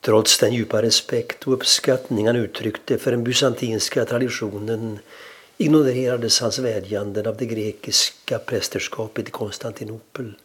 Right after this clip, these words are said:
Men även om vägarna till enhet stängdes, höll han fast vid sin vision av en enad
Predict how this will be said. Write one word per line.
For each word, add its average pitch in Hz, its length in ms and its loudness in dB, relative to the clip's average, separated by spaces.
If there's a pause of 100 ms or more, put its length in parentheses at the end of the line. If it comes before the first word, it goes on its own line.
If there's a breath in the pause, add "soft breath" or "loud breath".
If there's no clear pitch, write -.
(1600 soft breath)
Men 117 120 4
även 101 160 6
om 117 100 6
vägarna 104 420 6
till 117 180 -2
enhet 104 400 -2
stängdes, 113 880 -4 (680 soft breath)
höll 139 120 8
han 143 100 10
fast - 480 -2
vid 110 140 -2
sin 110 280 -2
vision 104 680 -4 (140)
av 120 160 -2
en 123 360 0 (180)
enad 104 560 -6